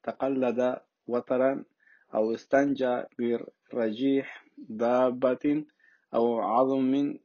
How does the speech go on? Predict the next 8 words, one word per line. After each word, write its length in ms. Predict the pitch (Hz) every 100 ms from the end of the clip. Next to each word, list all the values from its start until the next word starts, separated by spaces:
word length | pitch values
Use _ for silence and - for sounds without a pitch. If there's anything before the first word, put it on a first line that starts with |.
| -
فإن 960 | - - 110 - 131 131 131 131 127 131 -
محمدا 760 | 117 - 120 127 127 131 123 98
بريء 400 | 117 110 123 127
منه.'" 440 | 127 131 127 110 - -
وعن 460 | 131 139 131 160 147
سعيد 420 | 147 135 175 160
بن 220 | 156 143
جبير 520 | 139 135 143 156 160